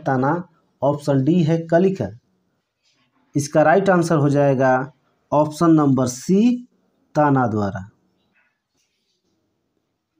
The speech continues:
क्वेश्चन नंबर थर्टी फ़ोर है, नागफनी में प्रकाश संश्लेषी कार्य होते हैं। ऑप्शन ए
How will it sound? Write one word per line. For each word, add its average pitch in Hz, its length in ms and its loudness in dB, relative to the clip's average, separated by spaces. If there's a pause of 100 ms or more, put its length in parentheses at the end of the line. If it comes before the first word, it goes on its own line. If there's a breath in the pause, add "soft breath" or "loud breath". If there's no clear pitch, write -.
क्वेश्चन 170 340 0
नंबर 190 340 2
थर्टी 170 320 -2
फ़ोर 170 320 0
है, 139 360 -2 (360)
नागफनी 170 680 2
में 208 240 2
प्रकाश 180 460 2
संश्लेषी 160 680 -2 (180)
कार्य 143 260 2
होते 117 320 -4
हैं। 95 340 -8 (960)
ऑप्शन 156 540 0
ए 180 100 4